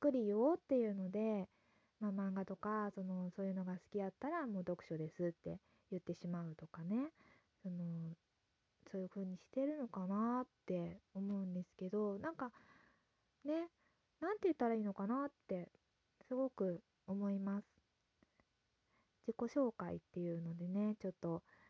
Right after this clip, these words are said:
さい-、初回はさせていただこうと思って、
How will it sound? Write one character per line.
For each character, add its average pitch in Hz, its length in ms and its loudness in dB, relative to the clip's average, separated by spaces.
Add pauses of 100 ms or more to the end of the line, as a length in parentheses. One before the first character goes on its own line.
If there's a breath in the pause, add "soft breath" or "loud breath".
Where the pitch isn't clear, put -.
(1160 soft breath)
さ 208 140 -2
い-、 185 40 -4
初 - 160 -6
回 180 280 0
は 175 240 2 (120)
さ 190 100 -4
せ 190 140 -2
て 190 140 0
い 185 60 0
た 190 100 -4
だ 185 140 0
こ 196 160 -2
う 185 80 0
と 175 100 -4
思 170 240 -2
っ 170 40 -6 (200)
て、 208 340 4